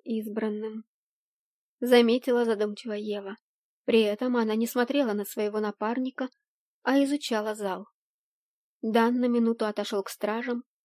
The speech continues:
а после, вернувшись, сообщил, что маг, который сообщил об убийстве, все еще здесь.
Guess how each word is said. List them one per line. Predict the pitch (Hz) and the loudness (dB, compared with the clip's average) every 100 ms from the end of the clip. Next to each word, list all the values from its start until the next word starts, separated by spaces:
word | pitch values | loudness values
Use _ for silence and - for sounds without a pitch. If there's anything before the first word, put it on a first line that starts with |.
| _ - | _ 0
а | 247 | 2
после, | 247 262 - 247 | 4 2 2 2
вернувшись, | 226 220 226 240 247 - | 2 2 2 0 -2 0
сообщил, | 233 214 - 247 | 0 0 0 -4
что | 254 - 220 | -6 -4 -4
маг, | 214 214 240 _ | -2 -2 -2 _
который | 214 226 233 | -2 2 0
сообщил | 226 233 214 - 254 240 | 0 -2 -4 -2 0 0
об | 208 | 0
убийстве, | 202 214 262 - 277 - _ _ _ | -2 -2 -4 -6 -10 -10 _ _ _
все | - 226 | -2 -2
еще | 214 - 214 | 0 -2 -2
здесь. | 196 202 196 - | -2 -8 -8 -14